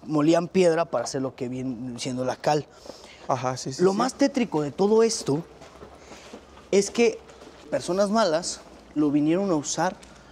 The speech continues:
Speaker 1: como una fosa clandestina. Anteriormente, aquí había una zona donde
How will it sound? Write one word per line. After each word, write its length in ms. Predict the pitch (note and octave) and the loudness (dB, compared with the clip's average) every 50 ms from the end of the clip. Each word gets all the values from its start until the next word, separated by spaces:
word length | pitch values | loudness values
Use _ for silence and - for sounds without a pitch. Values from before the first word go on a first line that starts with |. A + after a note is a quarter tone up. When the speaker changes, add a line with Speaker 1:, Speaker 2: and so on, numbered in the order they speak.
| - - - - - - - - - | -20 -20 -20 -20 -20 -20 -18 -6 -2
Speaker 1:
como 720 | E3 D3 D3 C#3+ C#3 C#3 C3+ C3+ C3+ C3+ C3+ C3+ C3+ C3+ - D3 | -2 0 2 2 2 2 2 2 2 2 2 0 -2 -4 -4 -4
una 300 | D#3 D3+ E3+ E3+ E3+ D#3+ | -2 0 0 0 0 -2
fosa 380 | - - - D3 C3+ - D3+ - | -2 -6 -6 -6 -6 -6 -6 -6
clandestina. 760 | - C3 B2+ B2 B2 C3 B2 - - D#3+ D#3+ D3+ C3+ A#2 A#2 - - - - - - - - - - - - - - - | -6 -6 -6 -6 -8 -8 -10 -8 -4 0 0 0 0 -2 -4 -10 -16 -20 -20 -20 -20 -20 -20 -20 -20 -20 -20 -10 -4 -2
Anteriormente, 880 | F#3+ F#3+ - G#3 A3 B3+ C#4 D4 D4 C#4 C4 B3 - - E3 E3+ E3 - | -2 0 2 2 4 4 4 4 4 4 2 2 2 2 2 2 2 -2
aquí 380 | - C#3 C3 - - G3 G3+ G#3 | -6 -10 -10 -6 -2 0 2 4
había 240 | G#3 F#3+ F3+ F3+ F3+ | 4 4 4 2 2
una 180 | F3+ F3+ F3+ | 2 0 0
zona 460 | E3 - - F3+ E3+ D#3 C#3+ C3+ C3 - | -2 -2 -2 -2 0 0 0 -2 -4 -8
donde 640 | - C3+ B2+ C#3 C3+ C3+ C3+ C3 C3 C3 B2+ - | -10 -6 -4 -2 0 0 2 2 2 2 2 -2